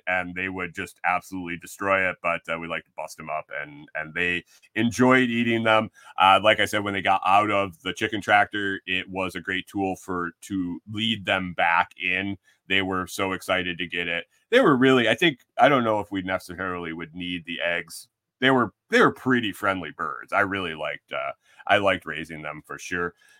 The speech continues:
Great personalities, big, heavy. Um, I think ours ended up being, we culled the first ones earlier, didn't we? And kept them in the, in the low twenties,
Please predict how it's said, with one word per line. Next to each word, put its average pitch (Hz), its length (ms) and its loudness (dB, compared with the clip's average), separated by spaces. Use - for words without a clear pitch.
Great 151 200 8
personalities, 117 840 4
big, 120 440 4
heavy. 107 600 2
Um, 90 640 4
I 113 80 2
think 139 280 0
ours 110 280 4
ended 104 220 -2
up 95 160 -6
being, 95 720 -4
we 131 360 0
culled 120 500 2
the 98 140 -6
first 113 340 -6
ones 95 420 -6
earlier, 101 800 -4
didn't 98 260 -6
we? 98 180 -4
And 90 120 -6
kept - 260 0
them 95 260 0
in 92 160 -6
the, 92 220 -6
in 98 120 -6
the 95 80 -4
low 95 220 -2
twenties, 101 580 -6